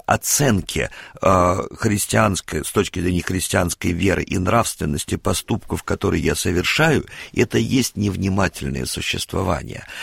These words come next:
Я по отношению к поступкам, которые делаю,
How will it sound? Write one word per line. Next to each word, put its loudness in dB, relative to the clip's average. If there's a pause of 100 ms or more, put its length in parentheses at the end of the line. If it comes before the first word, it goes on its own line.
(140)
Я 4
по 2
отношению 0
к -10
поступкам, 0
которые 0 (240)
делаю, 2